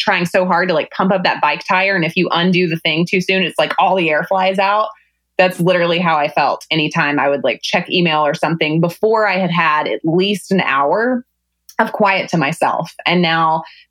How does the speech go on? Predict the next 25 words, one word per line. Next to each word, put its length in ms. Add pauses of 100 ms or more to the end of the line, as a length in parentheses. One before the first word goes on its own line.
based 260
off 160
of 120
all 180
of 120
the 100
wellness 440
trends 540
and 100
all 140
the 120
things 300
we 100
do 360
in 220
the 60
entrepreneur 460
world 280
to 80
stay 180
on 120
top 280
of 100
things, 400 (100)
my 600